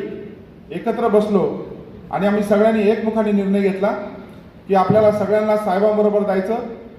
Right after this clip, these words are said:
आपल्याला दादांबरोबर जायचं. त्या ठिकाणी हा निर्णय मी घेतला आणि आमच्या सगळ्या मंडळींनी घेतला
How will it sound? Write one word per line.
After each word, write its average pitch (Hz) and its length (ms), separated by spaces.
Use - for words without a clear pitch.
आपल्याला 196 320
दादांबरोबर 196 680
जायचं. - 320
त्या 202 120
ठिकाणी 208 340
हा 196 100
निर्णय 202 320
मी 208 120
घेतला 202 340
आणि 196 540
आमच्या 190 400
सगळ्या 214 180
मंडळींनी 220 360
घेतला 190 360